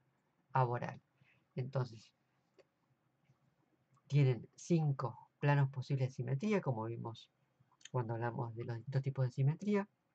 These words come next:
Tienen un eje que va de la boca, típicamente la boca, pero no siempre está orientada hacia el sustrato,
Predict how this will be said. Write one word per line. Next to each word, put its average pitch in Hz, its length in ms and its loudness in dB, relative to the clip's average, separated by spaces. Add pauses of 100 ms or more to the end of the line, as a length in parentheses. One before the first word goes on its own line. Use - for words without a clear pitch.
(1800)
Tienen 151 220 4
un 143 180 8
eje 143 260 4
que 135 140 4
va 131 300 6
de 127 160 -2
la 120 120 -2
boca, 190 460 4 (720)
típicamente 135 680 0
la 117 140 0
boca, 139 380 0
pero 117 140 -6
no 117 60 -6
siempre 139 380 -2
está 123 220 -4
orientada 123 800 0
hacia 131 320 -6
el 131 80 -10
sustrato, 175 680 0